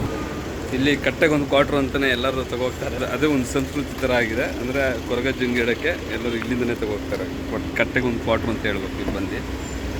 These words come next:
ಇಲ್ಲಿ ನಿಯರ್ ಬೈ ಅಂದ್ರೆ ಇದು ಆದಿ ಸ್ಥಳದಲ್ಲಿ ನಾನು ತಗೊಂಡಿರೋದು.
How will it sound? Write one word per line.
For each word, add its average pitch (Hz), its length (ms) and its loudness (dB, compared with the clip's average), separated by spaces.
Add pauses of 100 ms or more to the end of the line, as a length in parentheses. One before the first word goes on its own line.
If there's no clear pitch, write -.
(120)
ಇಲ್ಲಿ 107 280 0
ನಿಯರ್ 117 200 0
ಬೈ 113 80 2
ಅಂದ್ರೆ 127 240 2
ಇದು 127 100 2
ಆದಿ 131 220 2
ಸ್ಥಳದಲ್ಲಿ 120 360 -2
ನಾನು 110 120 -4
ತಗೊಂಡಿರೋದು. 101 580 -4